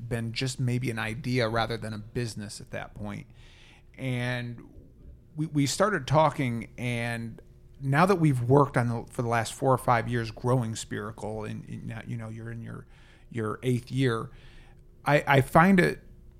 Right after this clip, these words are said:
very retrospective to look back at those early days. <laughs> So,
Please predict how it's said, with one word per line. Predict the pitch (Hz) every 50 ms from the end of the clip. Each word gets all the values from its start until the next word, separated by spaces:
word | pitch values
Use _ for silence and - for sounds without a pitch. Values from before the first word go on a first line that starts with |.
| - - - -
very | 131 120 135 139 151 165 165 151
retrospective | 135 135 135 131 127 - 123 - - - - 135 117 - - 123 120 113 113 120 - - -
to | - - - 120 113 113 110 110 107 110 107 107 107 - - - - - - - -
look | 120 127 - 165 - -
back | - 131 127 117 113 - -
at | - 107 -
those | 120 110 107 - - -
early | 117 117 113 113 110 110
days. | 110 107 110 110 110 107 - - - -
<laughs> | - 127 127 - - 143 - 135 127 - - - - - - - - - - - - - 156 127
So, | - - - - 175 165 151 147 151 147 147 147 147 151 - -